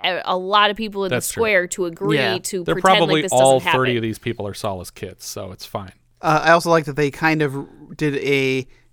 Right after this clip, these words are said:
Speaker 3: another version of this gag in Last Crusade.
Speaker 2: Right.
Speaker 3: Where, uh, Salah's trying to hide Marcus, and he's like, "Oh, here, get in this, get in this storefront." And he, and Marcus goes in, and then, like, these guys swoop in and close up a truck, and the truck drives away.
Speaker 2: <laughs> Yeah,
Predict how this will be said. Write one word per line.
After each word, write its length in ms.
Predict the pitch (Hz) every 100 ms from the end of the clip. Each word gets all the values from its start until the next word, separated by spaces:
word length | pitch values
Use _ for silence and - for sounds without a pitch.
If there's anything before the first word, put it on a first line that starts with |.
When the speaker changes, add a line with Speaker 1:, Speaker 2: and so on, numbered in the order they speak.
| -
Speaker 3:
another 320 | 147 151 156
version 380 | 131 147 143 160
of 200 | 151 147
this 240 | 156 147
gag 420 | - 151 160 156
in 160 | 147 135
Last 240 | 135 135 -
Crusade. 560 | 139 - 143 156 185 - _ _ _
Speaker 2:
Right. 240 | - 185 - _
Speaker 3:
Where, 340 | 151 156 147 - - -
uh, 240 | 151 139
Salah's 300 | 131 160 151
trying 220 | - 156
to 60 | 143
hide 380 | 156 151 143 -
Marcus, 340 | 151 151 170
and 60 | 160
he's 100 | 151
like, 80 | 160
"Oh, 160 | 202 170 -
here, 160 | 220 170
get 160 | 185
in 100 | 185
this, 320 | 170 - - - -
get 140 | 180
in 80 | 180
this 260 | 165 156 -
storefront." 600 | 175 175 180 156 143 - - _ _ -
And 80 | 170
he, 80 | 175 - 202
and 100 | 165
Marcus 260 | 165 170 175
goes 200 | 175 156
in, 100 | 170
and 100 | 156
then, 100 | 151
like, 160 | 151 147
these 180 | 156 143
guys 280 | 165 151 151
swoop 340 | - 175 156
in 160 | 160 156
and 120 | 147
close 360 | - 165 156 151
up 120 | 156
a 60 |
truck, 360 | 147 - 165 156
and 80 | 156
the 40 |
truck 320 | 151 - - -
drives 440 | 180 180 170 156
away. 240 | 165 156 156
Speaker 2:
<laughs> 20 |
Yeah, 180 | 165